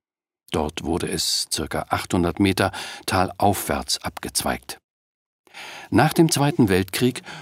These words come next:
wurden zwar nochmal neue Mühlsteine angeschafft, aber nur noch, um Schrot als Futtergetreide zu mahlen. Schon wenige Jahre danach ist das Mühlrad zusammengebrochen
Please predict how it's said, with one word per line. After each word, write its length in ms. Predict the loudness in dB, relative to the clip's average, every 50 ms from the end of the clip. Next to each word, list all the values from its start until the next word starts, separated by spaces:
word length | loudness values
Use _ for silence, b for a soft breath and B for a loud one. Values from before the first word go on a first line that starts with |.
| B B 0
wurden 300 | 2 2 4 4 4 2
zwar 300 | 2 2 2 4 4 4
nochmal 600 | 4 4 2 0 0 0 2 2 4 4 4 4
neue 440 | 4 4 6 6 6 6 8 8
Mühlsteine 680 | 6 6 6 4 2 2 0 0 2 2 4 4 4 4
angeschafft, 540 | 4 4 2 4 4 2 2 2 0 0 -2
aber 200 | 0 2 4 6
nur 280 | 6 8 8 6 6 6
noch, 220 | 4 4 2 -2 B B B B B B B B B
um 160 | 2 2 2 4
Schrot 540 | 4 2 2 4 4 6 6 6 4 0
als 280 | -2 -4 -4 -2 -2 -4
Futtergetreide 720 | 0 0 0 0 0 -2 -2 -4 -4 -4 -4 -4 -4 -4 -4
zu 140 | -4 -2 -2
mahlen. 500 | 0 0 0 0 0 -2 -4 -6 -10 -14 _ _ _ _ _ _ _ _ _ _ _ _ _ _ B B B B B B
Schon 240 | -4 -2 0 0 2
wenige 300 | 4 6 6 6 4 4
Jahre 360 | 2 2 2 2 2 0 0
danach 480 | 0 2 2 4 4 4 2 2 0 -2
ist 200 | -4 -2 -2 -2
das 160 | -2 0 2
Mühlrad 600 | 2 2 2 2 2 2 0 0 -2 -6 -12 _ -6
zusammengebrochen 920 | -4 -2 2 2 4 4 4 4 4 2 2 4 2 2 4 4 0 0